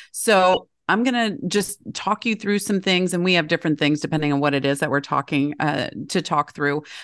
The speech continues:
but really just being vulnerable and saying, you know, owning your part in it and saying, "This is something when you were fourteen that I probably should have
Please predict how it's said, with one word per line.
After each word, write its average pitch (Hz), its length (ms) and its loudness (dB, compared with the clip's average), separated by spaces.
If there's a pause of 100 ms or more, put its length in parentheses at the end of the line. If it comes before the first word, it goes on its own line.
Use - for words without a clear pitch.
but 202 340 2 (100)
really 277 320 2
just 170 240 0
being 185 280 4
vulnerable 147 540 2
and 156 160 0
saying, 156 300 2
you 165 80 4
know, 202 300 2 (480)
owning 247 400 6
your 185 160 2
part 185 440 0
in 202 160 -2
it 226 240 0
and 170 180 -2
saying, 175 400 2 (580)
"This 247 260 2
is 247 120 0
something 202 640 0
when 180 220 2
you 190 120 4
were 190 140 4
fourteen 190 920 2
that 165 420 2 (220)
I 175 100 -4
probably 185 520 0
should 175 300 2
have 156 400 2